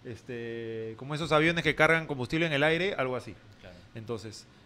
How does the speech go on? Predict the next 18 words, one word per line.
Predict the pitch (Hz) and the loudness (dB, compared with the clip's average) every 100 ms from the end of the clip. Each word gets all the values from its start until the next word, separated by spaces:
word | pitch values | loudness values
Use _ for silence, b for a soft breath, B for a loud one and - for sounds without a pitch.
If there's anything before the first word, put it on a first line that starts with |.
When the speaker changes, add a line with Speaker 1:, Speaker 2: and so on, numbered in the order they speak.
| B | B
Speaker 1:
eso, | 175 202 | -4 -2
digamos, | 156 151 165 | 0 -2 0
desde | 170 | -2
el | 143 | -2
punto | 156 | -4
de | 165 | -6
vista | 170 160 | -2 0
de | 139 | 0
antes. | 123 104 101 | 0 -6 -10
Durante | 139 185 233 233 254 | -2 2 2 2 -4
están, | 240 165 156 | -6 -6 -6
obviamente, | 160 156 160 143 147 156 - - - - - - - | -4 -4 -6 -8 -8 -8 -10 -20 -20 -20 -20 -20 -14
también | 117 123 143 | -10 -8 -8
este | 143 156 | -8 -8
carbohidrato, | 143 156 156 160 156 202 - | -8 -6 -6 -6 -6 -10 -6
algo | 147 151 | -6 -6
de | 139 | -8
proteína, | 135 131 147 147 151 | -10 -10 -10 -10 -12